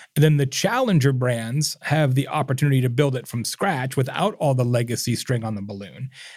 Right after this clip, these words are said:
And the folks that get messed up are those in the middle,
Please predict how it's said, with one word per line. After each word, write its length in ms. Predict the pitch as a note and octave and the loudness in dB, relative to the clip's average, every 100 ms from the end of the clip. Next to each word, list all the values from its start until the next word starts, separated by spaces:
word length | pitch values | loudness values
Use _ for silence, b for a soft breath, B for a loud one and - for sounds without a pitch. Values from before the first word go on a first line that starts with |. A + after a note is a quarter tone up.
| B - | B 2
And 140 | D3 | 2
the 60 | C3 | 2
folks 340 | G3 A3 - | 2 2 0
that 200 | F#3 D3+ | -2 2
get 220 | D3+ C#3 | 0 2
messed 420 | C#3 D#3+ C#3 - | 2 4 2 0
up 220 | F3+ E3+ C3 | 0 2 2
are 100 | B2+ | 4
those 280 | C#3+ C#3 | 4 4
in 40 | C3 | 2
the 80 | B2 | 4
middle, 400 | C3+ B2+ G2 | 4 2 -4